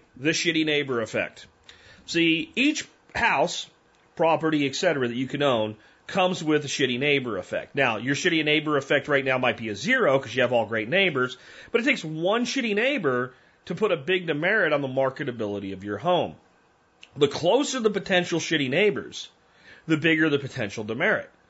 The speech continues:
So a regular single family home, standard lot, with some space between your next neighbor, your shitty neighbor effect is mitigated a little bit. <clears throat> Bigger lots, corner lots, things like that, long driveways, et cetera,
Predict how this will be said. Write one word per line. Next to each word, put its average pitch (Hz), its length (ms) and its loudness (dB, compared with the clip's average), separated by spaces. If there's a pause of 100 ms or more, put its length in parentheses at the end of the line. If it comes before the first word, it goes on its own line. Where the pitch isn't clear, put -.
(340)
So 196 240 0
a 170 120 4
regular 185 760 2
single 185 400 0
family 170 440 2
home, 123 560 0 (240)
standard 175 640 0
lot, 131 500 0 (600)
with 156 180 0
some 143 200 -6
space 190 600 -2
between 151 340 -4
your 139 80 0
next 147 300 0
neighbor, 143 520 0 (180)
your 151 120 2
shitty 156 300 0
neighbor 139 340 2
effect 117 480 0
is 123 180 -2
mitigated 127 520 0
a 113 40 -2
little 104 200 -4
bit. 123 360 -2 (420)
<clears throat> 185 300 0
Bigger 170 360 2
lots, 165 400 0
corner 175 460 0
lots, 160 440 2
things 160 320 -4
like 143 220 0
that, 151 260 2
long 123 360 0
driveways, 185 680 0
et 139 80 -8
cetera, 175 500 0